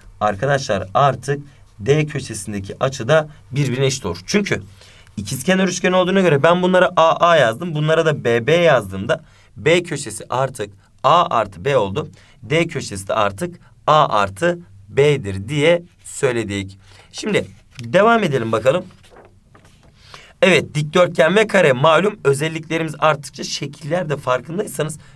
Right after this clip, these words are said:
biraz daha düzgün olmaya başlıyor. Dikdörtgende de şunu söylemiştik. Bir paralel kenarın herhangi bir açısı doksan derece ise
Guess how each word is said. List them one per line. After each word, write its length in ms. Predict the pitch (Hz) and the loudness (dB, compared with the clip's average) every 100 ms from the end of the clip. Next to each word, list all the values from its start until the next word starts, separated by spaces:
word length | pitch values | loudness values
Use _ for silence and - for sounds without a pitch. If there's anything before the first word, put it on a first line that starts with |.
| - | -12
biraz 420 | 120 147 160 143 | -2 2 2 2
daha 340 | 156 175 170 - - 107 | 0 2 0 -2 -14 -14
düzgün 300 | 104 104 107 | -12 -10 -6
olmaya 320 | 104 98 95 92 | -2 -2 -2 -4
başlıyor. 320 | 92 - - - - - | -6 -10 -14 -16 -20 -8
Dikdörtgende 640 | 220 - 202 170 113 117 175 | -4 2 2 2 0 0 -2
de 80 | |
şunu 220 | 190 196 190 | -2 -2 0
söylemiştik. 500 | 175 151 113 - - - - - - - _ 110 | 0 0 -2 -10 -20 -20 -20 -20 -20 -20 _ -16
Bir 460 | 104 160 214 214 - | -4 0 0 -2 -8
paralel 600 | 143 160 170 185 190 185 | 0 4 6 4 2 -2
kenarın 560 | - 147 139 127 113 113 _ _ - | -4 0 0 0 -2 -10 _ _ -4
herhangi 480 | 120 151 180 165 | 2 4 2 0
bir 120 | 151 - | -4 -2
açısı 380 | 131 131 - 107 | -4 -4 -8 -4
doksan 440 | 107 98 - 190 170 | -4 -4 -2 0 0
derece 320 | 127 95 92 | 0 -4 -8
ise 240 | - - | -10 -12